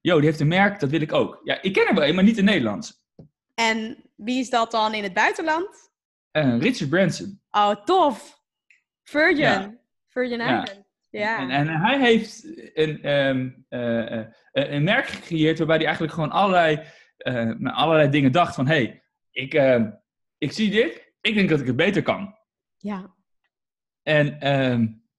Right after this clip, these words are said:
Speaker 1: ja, zo'n merk ben ik ook aan het creëren. Ja, me-, de purpose is nu nog maar de purpose, maar er, er komen, er zitten allemaal nieuwe producten in de pipeline, zeg maar. Ik heb nu de planner en die helpt je in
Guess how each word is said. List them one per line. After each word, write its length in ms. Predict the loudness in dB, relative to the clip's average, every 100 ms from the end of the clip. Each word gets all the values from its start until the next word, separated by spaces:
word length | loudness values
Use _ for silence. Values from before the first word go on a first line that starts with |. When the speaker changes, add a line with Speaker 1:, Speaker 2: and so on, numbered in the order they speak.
| _
Speaker 1:
ja, 180 | _ -2
zo'n 240 | 2 6 6
merk 300 | 6 2 0
ben 140 | 0
ik 120 | 0
ook 180 | -2 0
aan 120 | -2
het 80 | -2
creëren. 640 | -4 0 2 2 0 -2 -2
Ja, 120 | -2
me-, 240 | -2 -2
de 120 | -4
purpose 340 | 0 0 -2 -4
is 60 |
nu 180 | -2 0
nog 140 | 0 0
maar 180 | 0
de 80 | -2
purpose, 460 | 0 -2 0 -4 -2
maar 140 | -4
er, 220 | -4 -6
er 80 | -6
komen, 300 | -2 -2 -2
er 60 | -6
zitten 200 | -4 -4
allemaal 280 | -4 -2 -2
nieuwe 180 | -2
producten 380 | -4 -6 -6 -4
in 60 | -4
de 120 | -2
pipeline, 480 | -2 -4 -2 -4 -4
zeg 100 | -6
maar. 100 | -10
Ik 260 | -14 _ -4
heb 140 | 0
nu 200 | 0 -2
de 140 | -6 -4
planner 440 | -2 0 0 -4
en 120 | -8 -6
die 100 | -2
helpt 220 | -2 -4
je 80 | -8
in 360 | -6 -6 -8